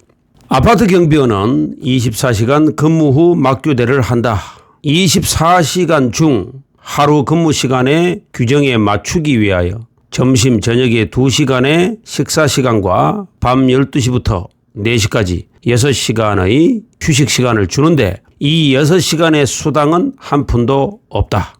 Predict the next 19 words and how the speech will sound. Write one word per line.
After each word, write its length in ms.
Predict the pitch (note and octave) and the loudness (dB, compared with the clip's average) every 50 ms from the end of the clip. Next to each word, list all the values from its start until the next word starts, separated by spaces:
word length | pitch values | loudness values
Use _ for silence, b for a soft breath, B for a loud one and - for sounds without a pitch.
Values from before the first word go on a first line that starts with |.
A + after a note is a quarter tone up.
| _ | _
그러니까 340 | - C3 G#2+ - - G#2 - - | -4 -2 0 0 0 -2 -2 -2
급여가 340 | - C#3+ C3+ C#3+ D#3 B2 A#2 | -2 0 2 2 2 2 0
없다는 280 | A2 G#2 - D3 C#3+ C3 | -2 -2 0 0 0 0
거죠. 520 | G#2 F#2+ F2 F#2 G2 B2 D#3 F3 G3 A#3+ - _ | 0 0 0 -2 0 0 0 0 -2 -4 -4 _
여섯 180 | A2 A2 G#2+ A#2 | 0 0 0 0
시간은 640 | - - A2 G#2 F#2+ F#2 F#2+ A#2 - F#3+ F3+ F#3 D3+ | 0 -2 -2 -2 0 0 -2 -2 -2 -4 -6 -6 -2
뭐 100 | G#2+ G2 | -2 -2
휴식 300 | F2+ - D3 B2 A#2+ G#2 | 0 0 0 0 0 -2
시간으로 400 | - - A2+ G2 F#2+ F2+ F2 F#2 | -2 -2 -2 0 0 0 -2 -2
돼 180 | - - A2+ G#2 | -2 -2 0 0
있기 160 | G#2 F2 E2+ | 0 -2 -2
때문에. 480 | - F2+ F2 F2+ F2+ G2+ B2+ C3+ G3+ - b b b b | -4 -4 -4 -4 -2 -2 -2 -2 -4 -6 b b b b
그렇다면 920 | - - G3 G3+ - - A#2 G#2+ G2+ A2 C#3+ E3 D3+ C3 G#2+ F#2 G2 G2+ - _ _ | -2 0 0 2 0 0 -2 -2 0 0 2 2 2 0 -2 -4 -6 -12 -16 _ _
당연히 500 | - C3 C3+ C#3+ E3 F3+ F#3+ F#3 F3 D#3 | -2 0 2 2 2 2 4 2 2 0
충분한 500 | A2 - E3+ F#3+ F#3 E3+ F3 E3 D#3 D3 | 0 -2 -2 0 0 2 2 2 2 2
휴식을 440 | A#2 C3+ F#3 D#3 C3 E3+ C#3+ D3+ C#3+ | 0 0 0 0 0 0 0 0 0
할 260 | A#2 B2 C#3 C3 B2+ | 0 0 0 0 0
권리가 400 | A2 - D#3 D#3+ D#3 C#3+ C3 C3 | 0 0 2 2 2 2 2 0
있지만 880 | A#2 - E3 - - - C3 A#2 G#2+ B2 C#3+ D3+ C#3 A#2 G2+ G2 - - | 0 0 -4 -4 -4 -4 -2 0 2 2 2 2 2 0 -2 -4 -8 -10